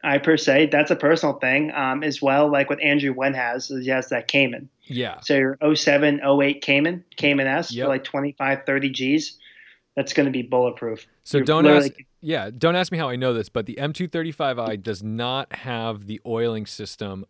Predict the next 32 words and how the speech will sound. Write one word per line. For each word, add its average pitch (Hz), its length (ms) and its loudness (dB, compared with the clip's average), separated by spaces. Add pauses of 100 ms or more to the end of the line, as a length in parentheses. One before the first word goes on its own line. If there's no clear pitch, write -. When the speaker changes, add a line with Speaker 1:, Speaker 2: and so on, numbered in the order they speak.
Speaker 2:
of 101 180 -8
an 98 80 -8
M 98 160 -10
two, 85 460 -12 (120)
and 104 140 -14
it - 160 -16
cannot 135 460 -10
handle 107 500 -8
sustained 95 540 -10
G's. 85 440 -12
So 98 180 -6
just 104 380 -6
anyone 120 320 -6
out 110 220 -6
there 107 180 -4
driving 101 360 -4
M 98 100 -8
two 104 140 -10
thirty-five 95 440 -8
I's, 95 240 -4
make 98 180 -8
sure 107 120 -6
you 104 80 -6
put 104 160 -6
a 95 60 -8
baffle 104 540 -4
in 180 100 -4
it. 226 240 -6 (580)
Um, 101 640 -8 (200)
and 101 460 -10
be 107 160 -8
aware 127 600 -2